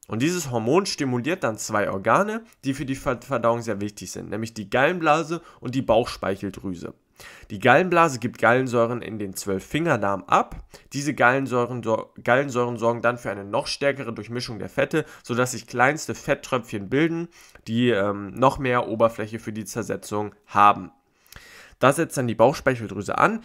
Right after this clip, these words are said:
indem sie Lipasen bildet, die die Triglyceride jetzt vollständig in langkettige Fettsäuren und Monoglyceride spal-, spalten. Diese Spaltprodukte verbinden sich dann mit den Gallensäuren zu lipidreichen, aber auch wasserlöslichen Mizellen.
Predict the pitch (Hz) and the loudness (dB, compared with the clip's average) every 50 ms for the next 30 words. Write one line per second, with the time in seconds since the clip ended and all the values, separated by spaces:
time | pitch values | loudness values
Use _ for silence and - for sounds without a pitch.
0 | - - - 113 117 131 127 110 113 110 107 95 104 - 117 131 156 139 151 143 | -12 -10 -6 -2 -2 -2 -2 -2 -6 -8 -8 -8 -4 2 4 4 4 4 0 -6
1 | 123 147 147 143 135 139 139 135 - 139 135 135 131 113 - - 139 127 117 120 | -4 -2 -2 -2 -2 -4 -6 -6 -6 -6 -6 -6 -8 -10 -8 -6 -6 -4 -2 -2
2 | 117 117 - - 101 120 123 113 113 110 113 107 - - - 123 127 127 - - | -4 -4 -6 -8 -6 -6 -4 -4 -2 -2 -2 -4 -4 -2 2 2 2 2 0 -2
3 | - 123 120 120 113 110 107 104 101 107 113 123 123 127 120 101 117 104 104 - | -2 -2 -2 -2 -4 -8 -8 -4 0 0 0 0 0 -6 -8 -8 -6 -8 -8 -8
4 | - - 104 104 - - 110 104 104 110 107 - - 120 127 131 - 101 110 113 | -4 -2 -2 -2 0 0 -2 0 0 -2 -6 -4 -2 -2 -2 -2 -2 -2 0 0
5 | 117 117 110 110 107 107 104 - - 98 104 107 104 107 107 - - - - 98 | 0 0 0 0 -2 -4 -4 -6 -8 -6 -6 -2 -2 -2 -2 -2 -8 -4 0 2
6 | 95 101 101 98 - _ _ - - - - - 95 98 - - - 85 _ _ | 2 2 0 -2 -6 _ _ -16 -14 -8 -4 -2 -2 -2 -4 -6 -12 -18 _ _
7 | _ _ _ _ - - - - - - - - _ - 143 175 196 196 - - | _ _ _ _ -20 -20 -20 -20 -20 -20 -20 -20 _ -4 -4 -4 -4 -4 -4 2
8 | 151 151 185 196 196 - 185 156 170 - - - 175 170 165 - - _ - - | 2 2 2 2 -2 -8 -6 -4 -4 -6 -4 -2 -2 -2 -2 -4 -14 _ -4 -4
9 | 117 107 - - - 101 123 117 117 - - 127 127 139 131 117 98 104 104 101 | -2 0 -2 -4 -4 -8 -8 -8 -6 -2 2 2 2 2 2 -4 -4 -6 -8 -2
10 | 95 110 120 139 165 175 160 143 139 139 135 131 - - 120 104 98 98 - - | 6 8 8 8 8 4 2 2 0 0 0 -2 -10 -10 -10 -10 -10 -10 -8 -8
11 | 185 190 - 180 147 147 156 160 - - - - - 98 113 113 104 90 98 95 | -8 -6 -4 2 2 2 2 2 -2 -8 -14 -8 -2 0 2 2 2 0 -2 -2
12 | 98 104 123 - - 165 151 147 147 147 - - 139 143 139 135 117 117 131 139 | 0 0 0 2 2 0 0 0 -2 -4 -6 -8 -10 -10 -10 -10 -6 -6 -6 -6
13 | 135 - - - 101 101 98 92 90 90 | -6 -8 -6 -2 -2 -2 -2 -4 -6 -12